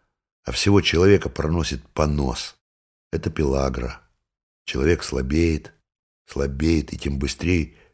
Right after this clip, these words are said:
чем он крупнее ростом. Он глохнет, глупеет,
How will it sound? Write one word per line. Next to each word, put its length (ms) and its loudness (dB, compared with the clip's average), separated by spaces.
чем 180 -2
он 100 -2
крупнее 460 -2
ростом. 540 -2
Он 180 -2
глохнет, 640 0
глупеет, 760 -2